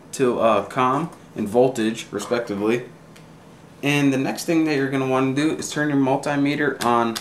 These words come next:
D C voltage. Now, I don't know if you guys are gonna be able to,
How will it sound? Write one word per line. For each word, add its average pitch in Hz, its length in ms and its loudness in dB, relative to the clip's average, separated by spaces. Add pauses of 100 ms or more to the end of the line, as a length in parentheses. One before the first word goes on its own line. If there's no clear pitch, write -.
(340)
D 147 220 2
C 151 320 0
voltage. 113 580 0 (480)
Now, 135 280 4
I 151 80 6
don't 175 180 2
know 165 80 2
if 160 140 -4
you 127 100 0
guys 131 240 4
are 127 40 -2
gonna 127 180 2
be 123 100 2
able 120 240 0
to, 104 400 2